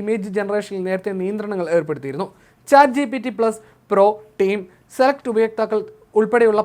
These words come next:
പണം നൽകി ഉപയോഗിക്കുന്ന സബ്സ്ക്രൈബർമാർക്കായി ഇതിനെ പരിമിതപ്പെടുത്തിയിരുന്നു. മുമ്പ് പരിധിയില്ലാത്ത സേവനമായിരുന്നു വാഗ്ദാനം ചെയ്തിരുന്നെങ്കിൽ നിലവിൽ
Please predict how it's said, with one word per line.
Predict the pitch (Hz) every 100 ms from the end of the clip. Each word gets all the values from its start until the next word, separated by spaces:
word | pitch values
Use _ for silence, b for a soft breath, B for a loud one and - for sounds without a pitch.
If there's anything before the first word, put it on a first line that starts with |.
| - 262
പണം | 277 285
നൽകി | 262 247
ഉപയോഗിക്കുന്ന | 233 233 226 226
സബ്സ്ക്രൈബർമാർക്കായി | 208 - 220 226 220 214 202 202 190 185
ഇതിനെ | 185 202 214
പരിമിതപ്പെടുത്തിയിരുന്നു. | 202 196 214 160 139 139 135 147 b b 254
മുമ്പ് | 294 320 277
പരിധിയില്ലാത്ത | 247 277 269 240 226 226
സേവനമായിരുന്നു | 214 226 214 202 202 202 185
വാഗ്ദാനം | 180 190 202 196
ചെയ്തിരുന്നെങ്കിൽ | 185 202 185 185 175 - - 175
നിലവിൽ | 208 233